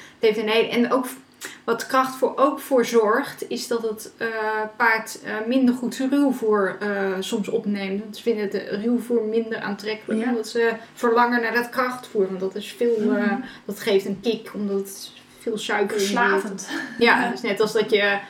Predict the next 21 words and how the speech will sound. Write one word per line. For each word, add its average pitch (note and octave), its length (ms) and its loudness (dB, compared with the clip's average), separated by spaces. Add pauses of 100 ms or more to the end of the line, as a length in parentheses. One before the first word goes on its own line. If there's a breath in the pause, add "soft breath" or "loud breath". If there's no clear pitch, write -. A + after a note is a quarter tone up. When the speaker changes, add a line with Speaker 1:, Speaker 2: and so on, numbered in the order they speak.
Speaker 2:
Fast - 260 0
Speaker 1:
moet A#3 100 6
Speaker 2:
food. - 80 -8
Speaker 1:
kiezen D4+ 320 8
tussen, B3 380 4
eh, G#3+ 420 4 (180)
heerlijke A3+ 840 4
reep A3 320 2
chocola A3 760 6
of, G#3+ 240 -6
eh, G#3+ 340 0 (100)
een G#3+ 260 -6
gezonde A#3 540 2
Speaker 2:
Ja. C4 180 4
Speaker 1:
broccoli, G#3+ 560 2
eh, G3+ 220 2
gekookt A#3+ 520 2
in F#3+ 120 -4
water F#3 360 0
of - 60 -20
zo. - 60 -16